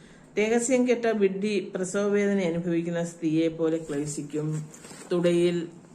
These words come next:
തുളഞ്ഞു കയറിയ അസ്ത്രം പോലെയാണ് ഭോഷന്റെ ഉള്ളിൽ രഹസ്യം. കേട്ട കാര്യം സ്നേഹിതനോട് നേരിട്ട് ചോദിക്കുക.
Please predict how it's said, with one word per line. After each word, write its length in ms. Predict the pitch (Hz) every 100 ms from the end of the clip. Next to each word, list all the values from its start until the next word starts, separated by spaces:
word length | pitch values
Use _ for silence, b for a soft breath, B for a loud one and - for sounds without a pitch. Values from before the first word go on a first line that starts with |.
| -
തുളഞ്ഞു 300 | 175 175 180
കയറിയ 380 | 175 170 165 165
അസ്ത്രം 540 | 165 160 - 165 160
പോലെയാണ് 500 | 160 156 151 147 151
ഭോഷന്റെ 460 | 151 147 147 151 151
ഉള്ളിൽ 360 | 147 147 147
രഹസ്യം. 840 | 139 123 139 - 143 139 143 B B B B B B B B - - - - - - 233
കേട്ട 220 | 233 240
കാര്യം 420 | 247 233 208 208
സ്നേഹിതനോട് 720 | 196 190 185 190 196 190 185
നേരിട്ട് 380 | 165 165 165 160
ചോദിക്കുക. 760 | 151 143 143 139 147 151 151